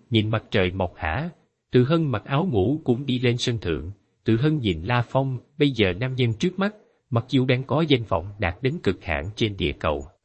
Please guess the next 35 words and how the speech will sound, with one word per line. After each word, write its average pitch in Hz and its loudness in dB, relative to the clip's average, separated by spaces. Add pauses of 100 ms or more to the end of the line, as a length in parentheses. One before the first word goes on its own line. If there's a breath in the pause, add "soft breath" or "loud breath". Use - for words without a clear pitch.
(180)
nhưng 131 2
vẫn 131 0
cơ 165 4
hồ 110 2
hoàn 104 -2
toàn 107 0
bỏ 120 0
toàn 101 -4
bộ 92 0
tinh 147 2
lực 98 0 (180)
vào 101 0
con 127 -4
đường 92 0
cường 101 0
giả 92 0
khúc - -4
khuỷu 104 -2
gian 120 0
nguy 120 2
dây. 110 0 (380 soft breath)
Từ 131 8
Hân 147 0
cũng 143 0
không 139 -2
bất 202 0
mãn 101 -2
về 85 2
việc - -4
này, 78 -2 (280)
nàng 104 0
cũng 147 -6
biết 214 -2
nặng 95 -2
nhẹ, 80 -2